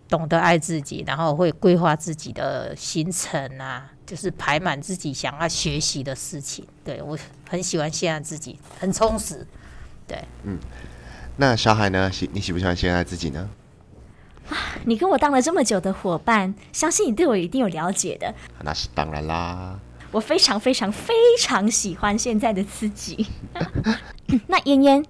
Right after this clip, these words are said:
Speaker 3: 既然你问我了，我也问你一下，你喜欢现在的自己吗？
Speaker 2: 我喜欢现在的自己吗？嗯，说不上是喜欢，但还是努-，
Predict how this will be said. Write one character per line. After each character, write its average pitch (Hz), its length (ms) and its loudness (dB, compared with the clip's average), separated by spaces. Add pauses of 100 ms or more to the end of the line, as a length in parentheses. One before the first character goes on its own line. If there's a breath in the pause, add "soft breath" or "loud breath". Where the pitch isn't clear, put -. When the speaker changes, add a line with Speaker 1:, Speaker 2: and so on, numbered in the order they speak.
Speaker 3:
既 - 140 0
然 269 120 6
你 202 80 8
问 277 160 4
我 220 140 8
了， 160 260 0 (200)
我 220 100 4
也 220 80 8
问 262 180 6
你 175 140 2
一 - 20 -2
下， 180 300 -4 (300)
你 220 120 6
喜 185 160 0
欢 196 160 0
现 226 140 -4
在 220 60 0
的 190 100 0
自 202 160 -4
己 196 160 -6
吗？ - 220 -12 (520 loud breath)
Speaker 2:
我 120 220 0
喜 110 260 4
欢 110 220 4
现 110 200 4
在 104 200 4
的 90 80 4
自 90 140 -2
己 85 160 -2
吗？ 67 280 -4
嗯， 185 600 -2
说 - 260 2
不 170 120 6
上 156 200 6
是 156 80 8
喜 92 220 4
欢， 95 240 4
但 104 100 4
还 82 140 4
是 90 240 -2
努-， 76 180 -4